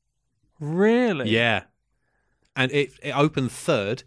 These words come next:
Speaker 2: because Ma-, Maleficent
Speaker 1: date
Speaker 2: was in
Speaker 1: was
Speaker 2: its
Speaker 1: that?
Speaker 2: second week as well.
Speaker 1: What date was that?
Speaker 2: Uh, that would be the weekend of June the sixth to the eighth, two thousand fourteen.
Speaker 1: Uh, right, and it's right in the middle of the summer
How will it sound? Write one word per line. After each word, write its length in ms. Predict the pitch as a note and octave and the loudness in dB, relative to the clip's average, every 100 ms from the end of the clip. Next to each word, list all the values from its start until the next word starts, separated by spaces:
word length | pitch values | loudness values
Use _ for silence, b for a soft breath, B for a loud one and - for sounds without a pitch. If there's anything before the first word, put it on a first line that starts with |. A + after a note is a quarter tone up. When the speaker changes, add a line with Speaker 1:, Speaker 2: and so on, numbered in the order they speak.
| b - | b -6
Speaker 2:
because 260 | A#2 A#2 | -4 -2
Ma-, 220 | A2+ B2 A#2+ | 0 -2 -2
Maleficent 540 | B2+ B2 A3+ F#3+ G3 | 0 2 2 2 2
Speaker 1:
date 40 | G3+ | 2
Speaker 2:
was 120 | - | 2
in 80 | A#2+ | -2
Speaker 1:
was 60 | |
Speaker 2:
its 100 | A2+ | 0
Speaker 1:
that? 80 | B2+ | -2
Speaker 2:
second 200 | - A2+ | -2 -2
week 240 | A2 G#2 G2 | -2 -2 -4
as 100 | A2 | -4
well. 200 | G2 F#2 | -4 -4
Speaker 1:
What 200 | F3+ F3+ | -6 -2
date 220 | F#3 E3 | -2 -2
was 140 | - - | -8 -14
that? 260 | - - - | -16 -16 -10
Speaker 2:
Uh, 320 | A#2+ A2 A2 G#2+ | -2 0 -2 -2
that 200 | C3 C3 | -4 -4
would 160 | A#2+ | -6
be 520 | - B2+ A#2+ A#2+ A#2 A2+ | -2 0 0 -2 -4 -6
the 120 | A#2 | -4
weekend 340 | B2+ A#2+ A#2+ | -4 -4 -6
of 120 | A2+ - | -8 -8
June 200 | B2 B2 | -8 -6
the 60 | A#2+ | -10
sixth 400 | - C#3+ - - | -8 -10 -10 -10
to 60 | |
the 120 | A#2+ | -8
eighth, 260 | A2+ A2 - | -6 -8 -12
two 120 | - | -12
thousand 300 | - G#2+ G#2+ | -10 -10 -10
fourteen. 480 | G#2+ G#2+ - F#2+ F#2 - _ _ b b b b - E3 | -14 -14 -12 -14 -14 -20 _ _ b b b b -18 -10
Speaker 1:
Uh, 100 | D3+ | -6
right, 280 | D3+ C#3 C3+ | -4 -2 -4
and 80 | |
it's 160 | D3+ - | -6 -8
right 260 | D#3 F3+ D#3+ | -4 -2 -2
in 80 | |
the 60 | D3+ | -4
middle 200 | D3+ D3 | -6 -6
of 20 | C3 | -6
the 40 | |
summer 320 | B2 D3+ C3+ | -8 -8 -8